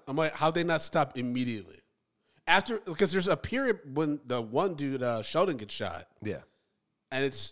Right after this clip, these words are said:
Speaker 1: obviously, it's, like, slowed down. But you would think, once you saw blood squirt. Oh, wait. Technically, their bullets would have been red.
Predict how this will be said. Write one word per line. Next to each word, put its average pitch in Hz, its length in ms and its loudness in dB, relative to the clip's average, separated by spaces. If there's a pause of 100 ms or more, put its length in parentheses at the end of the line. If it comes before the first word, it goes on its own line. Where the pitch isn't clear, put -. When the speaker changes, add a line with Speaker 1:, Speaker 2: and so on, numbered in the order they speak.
Speaker 1:
obviously, 160 480 4
it's, 143 200 -4
like, 127 180 -2
slowed 123 460 -2
down. 120 500 -2 (480)
But 139 140 -2
you 156 60 -4
would 151 100 -4
think, 135 180 0
once 147 160 0
you 208 80 -2
saw 208 220 6
blood 139 680 0 (340)
squirt. 120 680 -2 (2750)
Oh, 127 260 4
wait. 123 340 2 (840)
Technically, 170 320 2
their 151 100 4
bullets 135 300 2
would 131 60 2
have 117 60 -4
been 104 200 -2
red. 104 400 0